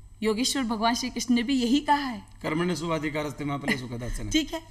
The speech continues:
Speaker 1: आ गया, ये भी उसी के अंदर आ गया। तो कोई चीज़ें अलग-अलग हैं। अब उसके बाद में स्वाध्याय, अच्छी किताबें पढ़िए, अच्छी चीज़ों की तरफ जाइए, और भगवान का, क्योंकि भगवान आप किसी भी रूप में लेते हैं, एक शक्ति है,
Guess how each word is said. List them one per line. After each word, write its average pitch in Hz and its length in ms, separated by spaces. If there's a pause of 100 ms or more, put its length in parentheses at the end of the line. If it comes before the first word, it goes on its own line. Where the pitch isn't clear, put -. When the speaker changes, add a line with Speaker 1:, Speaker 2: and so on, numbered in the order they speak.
(100)
Speaker 1:
आ 226 120
गया, 254 200
ये 302 180
भी 320 120
उसी 311 260
के 311 120
अंदर 294 300
आ 285 100
गया। - 220
तो 403 80
कोई 311 300
चीज़ें 339 300
अलग-अलग 262 460
हैं। 277 160 (300)
अब 302 140
उसके 277 420
बाद 247 280
में 262 80
स्वाध्याय, 202 540
अच्छी - 240
किताबें 202 420
पढ़िए, 175 320 (600)
अच्छी 262 240
चीज़ों 254 280
की 254 120
तरफ 220 240
जाइए, 165 480 (500)
और - 460
भगवान 202 520
का, 185 160
क्योंकि 220 300
भगवान 254 440
आप 269 200
किसी 262 240
भी 240 120
रूप 226 180
में 220 80
लेते 220 200
हैं, 262 180
एक 220 180
शक्ति 233 380
है, - 120